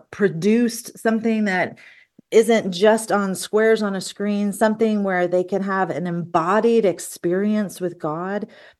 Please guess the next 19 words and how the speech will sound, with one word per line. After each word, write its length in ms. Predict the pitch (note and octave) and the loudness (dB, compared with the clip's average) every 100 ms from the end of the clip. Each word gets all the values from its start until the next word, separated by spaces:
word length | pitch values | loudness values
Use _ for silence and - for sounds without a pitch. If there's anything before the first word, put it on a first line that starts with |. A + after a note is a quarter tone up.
| - | -2
with 160 | F#3 F3 | -2 0
people 280 | A#3 B3 A#3+ | -2 2 4
that 160 | E3+ | 2
show 280 | - - A3+ | 0 2 4
up 200 | A3+ A3+ | 4 2
together. 720 | - F3 E3 E3 G#3+ A#3+ C4 B3+ _ - _ - | -6 -4 0 0 0 0 -2 -6 _ -20 _ -2
And 200 | G#3 - | -2 0
I 60 | G3 | -2
think 280 | - D4 G4 | 0 0 2
they're 160 | A#4 | 0
hungry 400 | D#4+ - B3+ D#4+ | 0 0 2 4
for 160 | D4+ B3 | 4 2
more, 320 | A3+ A#3+ B3+ | 4 4 4
and 140 | A#3+ G3+ | 4 2
they're 160 | G3+ - | 0 -2
also 380 | D#4+ F#4 - G4+ | -4 -2 2 2
hungry 460 | E4 A#3 B3+ B3+ A#3+ | 2 -2 -2 -2 -4
for 240 | - G3+ | -2 -4
healing, 720 | E3 - A#3+ C4+ A3 D3 A#2+ | -4 -6 -2 0 0 -2 -6